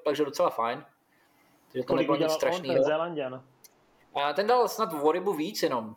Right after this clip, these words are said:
Speaker 1: nebo něco takového. Eh, nějak jako neměl, neměl o moc víc. A on, ale měl větší ryby teda, měl větší ryby.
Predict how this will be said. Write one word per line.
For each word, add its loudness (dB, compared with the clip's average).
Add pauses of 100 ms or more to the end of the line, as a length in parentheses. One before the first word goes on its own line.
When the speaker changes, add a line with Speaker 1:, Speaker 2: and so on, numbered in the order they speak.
(120)
Speaker 1:
nebo 0
něco -2
takového. 0 (580)
Eh, -2 (240)
nějak -2
jako 0 (960)
neměl, 0
neměl -2
o 2
moc -4
víc. -14 (460)
A 2
on, 2
ale 4
měl 2
větší 0
ryby -2
teda, -2
měl -4
větší -4
ryby. -4